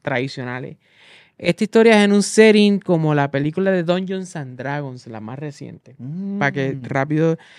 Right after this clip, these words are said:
Speaker 1: Lo que sucede es que en este pueblo súper atrasado, que todavía están con, con, con cabra, no tienen tecnología, un pueblo humildón,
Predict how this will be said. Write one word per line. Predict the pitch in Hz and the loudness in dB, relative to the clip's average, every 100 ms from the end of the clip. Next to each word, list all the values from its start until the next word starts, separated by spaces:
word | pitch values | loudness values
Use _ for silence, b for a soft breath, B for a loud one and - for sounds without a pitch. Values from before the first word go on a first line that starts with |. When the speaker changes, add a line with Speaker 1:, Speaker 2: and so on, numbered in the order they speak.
| B B | B B
Speaker 1:
Lo | 214 | 2
que | 220 | 2
sucede | 233 208 254 285 | 0 4 8 8
es | 302 | 6
que | 254 | 0
en | 214 | 2
este | 202 - 247 | 0 2 2
pueblo | 240 254 254 254 240 | 2 2 4 4 -2
súper | 240 214 214 | -4 -4 -2
atrasado, | 185 180 170 151 - 208 214 180 151 147 147 | -2 -2 -4 -4 0 2 4 2 0 -2 -6
que | - 143 | -10 -8
todavía | 147 139 143 160 | -6 -2 -2 -2
están | 170 196 | -4 -8
con, | 202 202 190 170 160 156 _ _ _ _ | -6 -6 -6 -6 -8 -12 _ _ _ _
con, | - 160 - _ _ | -8 -8 -10 _ _
con | - 147 | -8 -8
cabra, | 143 151 151 185 196 190 185 180 175 170 170 | -6 0 4 6 6 6 4 2 0 0 -2
no | 175 | -4
tienen | 185 214 | -2 -4
tecnología, | 208 214 214 180 151 | -4 -6 -6 -6 -8
un | 151 | -10
pueblo | 208 226 | -8 -8
humildón, | 214 180 156 151 214 247 | -8 -6 -6 -4 -2 -4